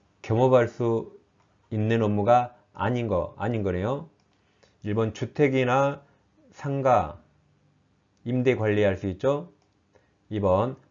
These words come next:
부동산 개발에 관한 상담할 수 있어요. 삼 번 분양대행도 주거용 건축물과 상가만 가능하죠.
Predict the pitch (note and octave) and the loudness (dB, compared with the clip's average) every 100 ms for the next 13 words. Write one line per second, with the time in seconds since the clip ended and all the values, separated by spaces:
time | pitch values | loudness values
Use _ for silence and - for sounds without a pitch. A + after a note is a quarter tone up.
0 | - A#2+ C#3+ C#3+ C3+ C3 C3+ - A2 A2+ | -8 -2 0 0 -2 -4 -4 -6 0 2
1 | A2+ G#2+ B2+ C3 - - C3+ C3+ B2+ A2 | 2 0 0 -2 -6 -10 -6 -2 -2 -2
2 | G#2 F#2 E2 F#2 F2 A2+ D#3 _ _ _ | -8 -10 -6 -4 -2 -4 -8 _ _ _
3 | _ _ _ - C3+ C3 A#2+ - B2+ D3 | _ _ _ -10 -2 -2 -2 -2 0 0
4 | C#3 C3 B2 A#2 A2 A#2+ F2+ D#2 - _ | 2 2 0 0 0 2 0 -2 -14 _
5 | _ _ - - - B2 C#3 C3 B2 A#2 | _ _ -20 -12 -2 2 2 2 -4 -6
6 | A2+ A2 G#2 G2 G2 B2 C3+ - _ _ | -6 -6 -2 0 2 2 -2 -10 _ _
7 | _ _ - C#3+ C#3+ D3 C#3 A#2 G2+ F#2+ | _ _ -10 -6 2 2 2 -4 -4 -6
8 | E2 D2 C#2+ | -6 -8 -10